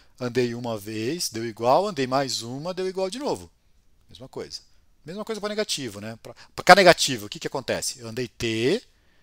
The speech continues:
depois andei no sentido horário agora, uma vez, duas vezes, certo? Isso aqui, se você tiver o caso um, né, do tipo, se você assumir que a, dar uma volta tem tamanho dois π, e isso, isso aqui, você resolve isso por indução.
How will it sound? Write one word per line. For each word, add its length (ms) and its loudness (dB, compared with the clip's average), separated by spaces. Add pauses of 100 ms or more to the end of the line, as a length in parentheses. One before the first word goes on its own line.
(220)
depois 460 0
andei 360 2 (160)
no 120 -6
sentido 360 -2
horário 300 10
agora, 380 -6 (100)
uma 240 -8
vez, 460 -6 (360)
duas 360 -4
vezes, 480 -4 (360)
certo? 440 -4 (280)
Isso 320 -2
aqui, 540 -4 (460)
se 280 -2
você 300 -2
tiver 260 -2
o 60 2
caso 460 4
um, 340 -6
né, 140 2
do 80 -6
tipo, 200 -10
se 140 -4
você 80 -2
assumir 300 -6
que 100 -4
a, 260 4 (200)
dar 240 10
uma 160 4
volta 320 0
tem 120 -10
tamanho 260 -10
dois 180 -10
π, 140 -12
e 180 -6
isso, 240 -8
isso 120 -10
aqui, 200 -12
você 180 -6
resolve 320 -8
isso 120 -10
por 120 -18
indução. 380 -10